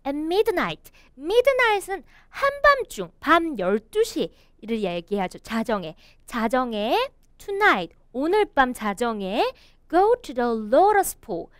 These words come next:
로러스는 연꽃을 말해요. 아까 표지에서, 책 표지에서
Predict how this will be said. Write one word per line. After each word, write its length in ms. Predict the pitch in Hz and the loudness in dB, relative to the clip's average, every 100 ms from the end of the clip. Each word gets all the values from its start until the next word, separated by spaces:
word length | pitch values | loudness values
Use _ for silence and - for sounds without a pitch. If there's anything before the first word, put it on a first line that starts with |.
| _ _ | _ _
로러스는 920 | - 226 381 480 480 - 381 370 370 285 | -8 2 4 4 2 -2 -2 0 0 0
연꽃을 680 | 190 233 320 - 440 - 403 | -2 -2 -2 -4 -4 -2 -4
말해요. 440 | 294 185 180 180 165 _ _ | -4 -4 -4 -6 -8 _ _
아까 260 | - 214 233 | -14 -6 -6
표지에서, 1000 | - 508 554 - 508 349 247 202 240 240 - _ | 2 6 6 6 2 2 0 -2 0 0 -2 _
책 200 | - 427 | -8 -8
표지에서 840 | - 480 - 392 285 240 220 226 | 0 0 0 0 0 -2 -4 -4